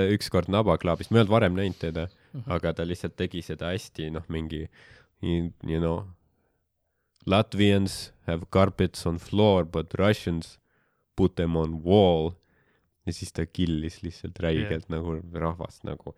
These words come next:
Speaker 1: Noh, see on, see on see, mis vahepeal vaja läheb mõnes ruumis, nagu, et sa peadki sellist hästi lihtsalt tegema ja lihtsalt,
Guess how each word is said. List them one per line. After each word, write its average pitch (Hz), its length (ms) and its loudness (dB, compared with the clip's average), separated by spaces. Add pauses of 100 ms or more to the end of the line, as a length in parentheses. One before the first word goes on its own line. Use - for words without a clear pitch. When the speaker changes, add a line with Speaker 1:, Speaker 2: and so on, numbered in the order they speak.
Speaker 1:
Noh, 95 140 -4
see 101 140 4
on, 87 160 4 (120)
see - 120 2
on 98 100 4
see, 98 180 4
mis 82 180 0
vahepeal 82 540 2
vaja 92 260 4
läheb 85 320 -2 (460)
mõnes 87 280 -2
ruumis, 82 380 -2
nagu, 82 160 -2
et 82 80 -4
sa 101 100 -2
peadki - 320 -2
sellist 82 380 -6
hästi 90 240 -8
lihtsalt 85 380 -8
tegema 80 340 -2
ja 78 80 -6
lihtsalt, - 340 -10